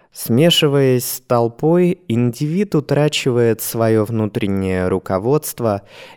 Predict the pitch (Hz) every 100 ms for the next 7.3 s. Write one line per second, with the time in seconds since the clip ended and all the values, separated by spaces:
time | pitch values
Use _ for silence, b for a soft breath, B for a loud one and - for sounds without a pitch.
0 | _ 120 - 135 139 147 127 127 - 113
1 | 123 143 170 - 147 131 127 - 135 127
2 | - 110 113 104 104 - - 120 92 85
3 | 82 _ B B B - 139 - 196 170
4 | 151 143 - - 135 131 120 107 - 113
5 | - 104 104 - 110 95 95 92 101 123
6 | 147 113 95 90 90 90 87 104 131 139
7 | 131 113